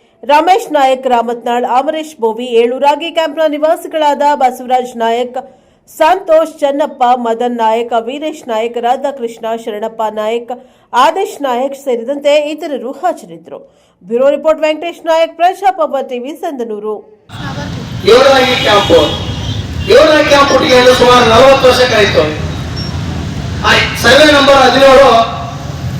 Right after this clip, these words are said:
Speaker 2: ಇಪ್ಪತ್ತು ಎಕರೆ ಮೂವತ್ತು ಗುಂಟೆ ಜಮೀನು. ಆ ಜಮೀನಿನಲ್ಲಿ ನಗರಸಭೆ ವತಿಯಿಂದ ಸುಮಾರು ಐನೂರಕ್ಕೂ ಹೆಚ್ಚು ಹಕ್ಕುಪತ್ರಗಳನ್ನು ವಿತರಣೆ ಮಾಡಿದ್ದಾರೆ. ಹಕ್ಕುಪತ್ರ ವಿತರಣೆ ಮಾಡಿದೆ ಅಂದ್ರೆ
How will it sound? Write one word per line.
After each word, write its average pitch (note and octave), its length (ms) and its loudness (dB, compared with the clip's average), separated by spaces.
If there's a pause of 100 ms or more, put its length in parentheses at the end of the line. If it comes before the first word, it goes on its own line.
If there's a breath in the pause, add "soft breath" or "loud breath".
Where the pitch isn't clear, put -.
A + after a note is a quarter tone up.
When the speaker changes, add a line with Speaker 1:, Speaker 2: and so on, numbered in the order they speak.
(120)
Speaker 2:
ಇಪ್ಪತ್ತು D#4 360 4
ಎಕರೆ C#4+ 120 6
ಮೂವತ್ತು C4+ 360 4
ಗುಂಟೆ B3+ 220 6
ಜಮೀನು. B3+ 400 4
ಆ A3+ 380 0
ಜಮೀನಿನಲ್ಲಿ C#4 460 6
ನಗರಸಭೆ C4 600 6
ವತಿಯಿಂದ B3 320 4
ಸುಮಾರು B3+ 540 4
ಐನೂರಕ್ಕೂ D4 500 6
ಹೆಚ್ಚು B3 220 4
ಹಕ್ಕುಪತ್ರಗಳನ್ನು A#3 760 2
ವಿತರಣೆ G#3 220 4
ಮಾಡಿದ್ದಾರೆ. D#3 420 2 (1080)
ಹಕ್ಕುಪತ್ರ E4+ 440 4
ವಿತರಣೆ D4+ 280 6
ಮಾಡಿದೆ B3+ 280 4
ಅಂದ್ರೆ D4+ 520 4